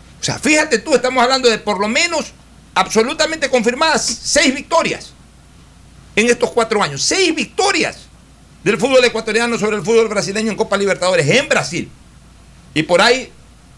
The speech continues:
especulo con que Independiente haya ganado un partido más por ahí y también Liga de Quito. Entonces, estamos, estamos hablando, pues, de, de, de que el fútbol ecuatoriano hoy,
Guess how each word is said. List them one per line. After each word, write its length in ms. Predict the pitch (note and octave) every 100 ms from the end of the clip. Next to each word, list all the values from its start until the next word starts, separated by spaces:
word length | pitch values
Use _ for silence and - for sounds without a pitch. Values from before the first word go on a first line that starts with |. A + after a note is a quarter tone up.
| -
especulo 640 | E3 - - A3+ A#3+ A#3
con 200 | G3+ F#3+
que 460 | F3+ F#3 F3+ F3 D#3
Independiente 600 | G3 F#3 F3+ F3 A#3 A3+
haya 140 | A3 G3+
ganado 260 | G#3 A3
un 80 | A3
partido 320 | A3 - A3
más 160 | G#3 G#3
por 160 | G#3+
ahí 300 | G3 C4 C4+ F#3+
y 120 | E3+
también 340 | F3 G3 G3+
Liga 160 | G3 F#3
de 100 | F3
Quito. 260 | D#3 - - - - - - - - - -
Entonces, 240 | A3+ C4+ A3+
estamos, 480 | G3 G3 D#4+ F4 G#3 - - - - -
estamos 500 | D#3 C#4 E4+ C#4 G3
hablando, 320 | A#3 D#4+ D#4+
pues, 220 | C4 G#3
de, 180 | G3 F#3
de, 160 | F#3
de 160 | F#3 F#3
que 80 | D#3
el 80 | D3+
fútbol 260 | A#3+ D4
ecuatoriano 680 | C4+ - F3+ G3 C4 C4 A#3+
hoy, 320 | A3 A#3+ A3